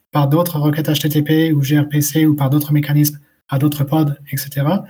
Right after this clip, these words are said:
pour avoir une vision d'ensemble de tout ça. Et oui, c'est vrai que les logs, c'est a-, assez limité parce qu'on,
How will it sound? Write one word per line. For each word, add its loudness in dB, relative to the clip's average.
pour 2
avoir 4
une 4
vision 2
d'ensemble 0
de 0
tout -4
ça. -2
Et 0
oui, 2
c'est 0
vrai 2
que -2
les 4
logs, 2
c'est 0
a-, 2
assez 0
limité 2
parce 0
qu'on, -2